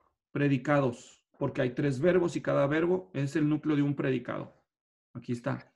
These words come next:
"ha llegado", "está" y "ha estado". Ok, entonces aquí son unos ejemplos de cómo identificar el sujeto dentro de una oración bíblica, de una oración del texto bíblico. ¿Quedó claro?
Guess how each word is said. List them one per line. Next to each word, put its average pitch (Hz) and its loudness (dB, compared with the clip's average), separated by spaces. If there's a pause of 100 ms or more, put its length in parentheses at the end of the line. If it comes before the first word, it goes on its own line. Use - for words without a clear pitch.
(120)
"ha 113 -6
llegado", 165 0 (320)
"está" 160 -4 (500)
y - -8
"ha 113 0
estado". 117 -4 (1400)
Ok, 143 -2
entonces 214 0
aquí 208 -6
son 214 -2
unos 226 -4
ejemplos 202 -2 (320)
de 170 0 (320)
cómo 180 4
identificar 165 0
el 170 4
sujeto 160 -2
dentro 151 0
de 139 2
una 151 2
oración 147 -2
bíblica, 127 -2 (600)
de 127 -2
una 143 2
oración 147 0
del 143 -2
texto 135 -4
bíblico. 113 -2
¿Quedó 170 4
claro? 226 2